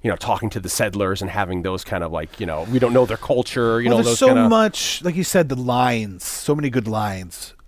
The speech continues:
Speaker 2: Uh, David Warner, lo-, both Dion and I love
Speaker 1: Yeah.
Speaker 2: David Warner.
Speaker 1: Love him.
Speaker 2: <laughs> Big David Warner fans from way back. Uh, f-, to, from Straw Dogs to Omen to, you know, so many things to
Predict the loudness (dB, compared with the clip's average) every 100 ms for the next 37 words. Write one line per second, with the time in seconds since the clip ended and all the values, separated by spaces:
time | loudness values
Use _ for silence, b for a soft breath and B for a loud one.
0 | -14 -8 -6 -6 -4 0 0 0 0 0
1 | 0 -4 -8 -12 -20 -20 -20 -20 -20 -20
2 | -14 -4 -4 -4 -8 -6 -4 -4 -2 -2
3 | -2 -2 -6 -8 -10 -10 -8 -4 -2 -2
4 | -4 -12 -14 -14 -10 -8 2 4 4 2
5 | 0 -2 -2 -4 -4 -4 -4 -8 -16 B
6 | B 0 2 2 0 0 -4 -8 -12 -14
7 | -14 -14 -14 -14 -12 -8 -8 -8 -12 -12
8 | -16 -20 B B B B B B B -14
9 | -12 -12 -16 -18 -20 -8 -8 -6 -10 -8
10 | -8 -4 -2 -2 -2 -4 -6 -8 -10 -12
11 | -12 -10 -6 -4 -2 -4 -6 -8 -10 -10
12 | -10 -12 -16 -18 -18 -16 -14 -14 -16 -18
13 | -10 -4 -4 -4 -6 -8 -10 -10 -12 -14
14 | -14